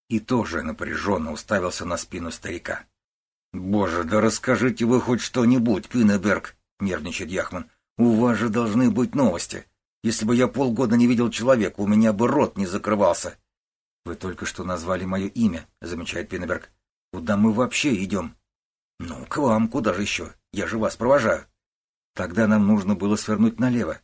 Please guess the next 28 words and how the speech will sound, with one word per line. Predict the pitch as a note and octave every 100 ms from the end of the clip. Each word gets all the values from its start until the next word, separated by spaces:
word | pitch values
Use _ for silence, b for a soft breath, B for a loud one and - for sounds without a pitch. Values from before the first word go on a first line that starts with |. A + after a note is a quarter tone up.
| -
говорит | F2 F2 F2
Пиннеберг. | F#2 F#2 F2+ - _ _ -
"Я | G#2
теперь | G2 G#2
живу | F2+ F#2+ G2 G#2+
в | G2
Альт-Моабите". | G#2 - G#2 A2 G#2 A2 E2 - _ _ _ _
Яхман | - F#2 - F2+ F2+ -
раздражен. | F#2 D#2+ F2 F2+ E2 C#2+ _ _ _ _ _ _ -
"Так | -
почему | - F#2+ - - A2
же | G2
вы | G2+ G#2
не | G#2+
свернули? | - G#2 F2 F#2 A2+ - _ _ _ _ -
Я | G2+
думал, | E2+ A2+
мы | A2
следим | A2 G2+ F#2+ B2
за | F#2+
тем | G2 B2+ A2
седым | G2+ G#2 A2
господином". | - - A2 C3 E2 - _ _
"О, | G#2+ G2
Господи!" | G2 F2+ F2+ E2 - G2 E2+ E2 _ _ _ -
Яхман | E2+ D2+ - E2
всплескивает | D#2+ - F#2+ F2+ - F#2+ G2+
руками. | - C3 A2 -